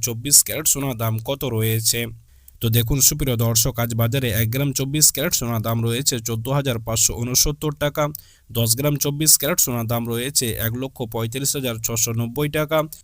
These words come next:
এবং আজকে বাজারে একশো গ্রাম চব্বিশ ক্যারেট সোনার দাম রয়েছে চোদ্দ লক্ষ ছাপ্পান্ন হাজার নশো টাকা। সুপ্রিয় দর্শক, গত কয়েকদিনের ব্যবধানে আজ চব্বিশ ক্যারেট সোনার ক্ষেত্রেও কিছুটা পতন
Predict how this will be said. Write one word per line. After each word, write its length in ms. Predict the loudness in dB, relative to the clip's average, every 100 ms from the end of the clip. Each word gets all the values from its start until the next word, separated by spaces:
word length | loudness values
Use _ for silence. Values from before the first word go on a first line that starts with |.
| -4 -2
এবং 140 | 0 0
আজকে 200 | 0 0 0
বাজারে 260 | 0 0 0 0 0
একশো 200 | 0 0
গ্রাম 160 | 0 0 -2
চব্বিশ 300 | -2 0 0 0
ক্যারেট 200 | -2 -2
সোনার 220 | -2 -2 0
দাম 120 | 0 0
রয়েছে 320 | -2 -2 -2 -2 -4
চোদ্দ 180 | -6 -4 -4
লক্ষ 160 | -4 -4 -2
ছাপ্পান্ন 340 | -4 -4 -4 -2
হাজার 200 | -4 -4 -2
নশো 240 | 0 0 0 -2
টাকা। 260 | -2 -2 -4 -4 -12 _ -4 0
সুপ্রিয় 320 | 0 0 -2 0
দর্শক, 300 | 0 2 2 0
গত 120 | -4 -4 -2
কয়েকদিনের 480 | -2 -2 -2 0 0
ব্যবধানে 440 | -2 -2 -2 -2 0 0
আজ 100 | 0 0
চব্বিশ 320 | -2 0 2 2 2
ক্যারেট 200 | -2 -2
সোনার 240 | -2 -4 -4
ক্ষেত্রেও 320 | -8 -4 -4 -4
কিছুটা 280 | -6 -4 -4 -4
পতন 240 | -6 -6